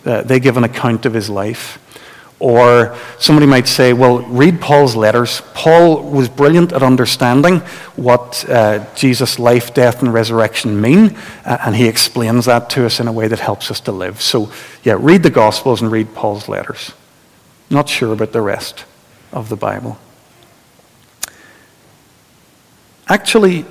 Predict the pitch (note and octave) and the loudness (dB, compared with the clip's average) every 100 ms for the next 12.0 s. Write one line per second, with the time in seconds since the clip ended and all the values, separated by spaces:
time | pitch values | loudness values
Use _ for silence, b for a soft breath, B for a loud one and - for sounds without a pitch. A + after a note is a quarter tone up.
0 | - E3+ A#3 A3+ - C#3 A#2+ C3 - C#3+ | -2 2 4 2 -2 -2 0 -2 -2 0
1 | B2+ C3 C3 A#2+ A2+ A#2 - B2 A#2+ A#2 | 0 0 -2 0 0 0 -2 0 0 -2
2 | A2 G#2+ G#2 A#2+ C3+ C3+ C3+ - - _ | -2 -2 -4 -6 -6 -4 -8 -8 -20 _
3 | _ _ _ _ _ _ B B B - | _ _ _ _ _ _ B B B -2
4 | E3 E3 A#3+ A3+ B2 A#2+ C3+ - C3 C#3 | 2 4 4 4 4 2 2 0 0 -2
5 | C3 B2+ A2+ A#2 - D3 - - G3 D3+ | -2 -2 -2 -4 -4 -6 -6 -4 -2 -2
6 | - - A#2+ B2+ B2 C3 B2+ A2+ B2 - | -2 -4 0 0 0 -2 0 -2 -2 -6
7 | A2+ - A#2 A#2 A#2 C#3 B2+ A#2 A2 - | -6 -4 -2 -2 -2 -4 -4 -6 -6 -8
8 | - A#2 G#2 G2+ - - - B2 G#2+ G#2+ | -10 -4 -2 -2 -6 -12 -2 -2 0 0
9 | G#2+ A#2 C3+ B2+ - A#2+ A#2 A#2 G#2 A#2+ | 0 -2 -8 -12 -4 -2 -2 -4 -8 -6
10 | - D3 - _ b b b b b _ | -8 -8 -10 _ b b b b b _
11 | _ _ _ - C#3 D3 - D#3 D3 | _ _ _ -2 0 0 -4 -6 -6